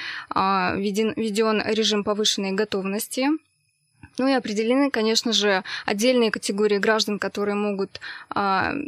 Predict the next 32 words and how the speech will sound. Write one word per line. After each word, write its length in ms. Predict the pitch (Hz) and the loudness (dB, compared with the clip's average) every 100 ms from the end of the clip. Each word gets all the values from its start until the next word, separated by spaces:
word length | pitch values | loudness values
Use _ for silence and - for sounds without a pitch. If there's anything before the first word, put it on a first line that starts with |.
| - _ _ | -12 _ _
в 120 | - | -4
короткие 480 | 240 240 220 - 240 | 2 4 2 0 -2
сроки, 320 | - 240 240 | 2 0 0
в 40 | 226 | -2
кратчайшие 580 | 214 208 208 202 - 226 | -2 0 0 0 0 0
сроки 280 | 240 240 | -2 0
вернуть 380 | 233 226 220 214 | -2 0 0 -2
эти 160 | 208 196 | -8 -4
денежные 420 | 202 208 208 208 | -2 0 0 -2
средства. 540 | - 202 - - 190 - - - - | -2 -2 -4 -6 -6 -6 -12 -12 -4
Ну 280 | 214 262 285 | 2 2 2
и, 360 | - 226 240 | 0 0 2
ам, 680 | 226 - 208 202 196 185 196 - _ _ _ _ _ _ - | 0 0 2 2 2 0 -2 -8 _ _ _ _ _ _ -4
определено, 680 | - - 233 214 226 240 269 | -2 0 0 0 2 4 4
что 480 | - - 226 214 208 | 2 2 4 4 4
на 200 | 220 214 | 4 2
чартерные 580 | - 262 277 240 220 214 | 2 0 0 -2 0 2
рейсы 480 | 220 233 - 202 - | 0 -2 -2 -2 -2
данные 520 | 208 208 233 247 240 | 0 2 4 4 2
правила 340 | 214 226 214 202 | 2 0 2 2
не 220 | 202 226 | 2 2
распространяются, 920 | 226 - 214 - 220 214 190 185 - - _ - - - _ | 0 -2 -6 -4 -2 0 0 -4 -10 -12 _ -18 -16 -16 _
только 340 | 226 262 277 | 4 4 4
на 180 | 233 226 | 2 4
регулярные 580 | 233 208 214 214 196 196 | 4 4 2 2 0 -4
рейсы. 360 | 196 202 - - - - - | -4 -6 -10 -12 -12 -12 -2
И 260 | 240 269 - | 2 4 4
обязательно 800 | 226 208 208 247 240 226 202 190 | 2 2 2 2 2 -2 -2 -2
договор 460 | 202 226 220 214 | 0 2 2 0
данный 400 | 196 220 220 202 | 0 2 2 2
должен 420 | 202 208 214 202 190 | 0 0 0 0 0
быть, 320 | 202 190 | -2 -2